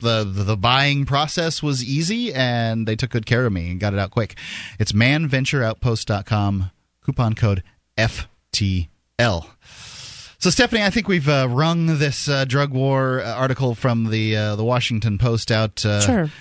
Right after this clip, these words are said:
Speaker 1: as best we can. You had,
Speaker 2: Maybe
Speaker 1: uh,
Speaker 2: everybody agrees with us, <laughs>
Speaker 1: Well, I
Speaker 2: right?
Speaker 1: mean, you know, this, when it comes to, it's very difficult to lure a good drug warrior out of their hole because
Speaker 2: Hmm.
Speaker 1: they don't have anything to gain by talking to you about it.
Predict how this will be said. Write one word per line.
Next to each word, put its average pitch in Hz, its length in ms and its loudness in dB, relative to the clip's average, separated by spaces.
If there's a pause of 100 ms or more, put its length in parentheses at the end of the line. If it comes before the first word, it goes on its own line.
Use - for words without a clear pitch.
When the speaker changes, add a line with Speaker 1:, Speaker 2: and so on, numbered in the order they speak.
Speaker 1:
as 107 100 0
best 120 320 0
we 104 100 0
can. 113 440 2 (400)
You 123 140 4
had, 131 220 4
Speaker 2:
Maybe 240 240 4
Speaker 1:
uh, 262 40 2
Speaker 2:
everybody 233 400 0
agrees 220 320 -2
with 165 100 0
us, - 360 -2
<laughs> - 0 -
Speaker 1:
Well, 147 280 4
I 117 40 2
Speaker 2:
right? 123 100 2
Speaker 1:
mean, 123 200 -2
you 120 80 -2
know, 113 60 0
this, 107 240 -4 (320)
when 160 160 0
it 165 60 0
comes 254 260 0
to, 214 180 -2
it's 160 140 0 (100)
very 196 300 2
difficult 190 440 -2
to 151 100 0
lure 135 440 0
a 127 80 0
good 120 240 -2
drug 110 260 0
warrior 117 360 0
out 107 80 0
of 107 80 -2
their 104 160 0
hole 113 320 0 (1000)
because 127 420 4
Speaker 2:
Hmm. 175 380 2 (140)
Speaker 1:
they 190 160 2
don't 233 220 0
have 185 320 0
anything 151 400 0
to 135 100 0
gain 127 480 2
by 98 160 0
talking 98 520 -2
to 90 120 -2
you 82 180 0
about 80 260 -4
it. - 260 -14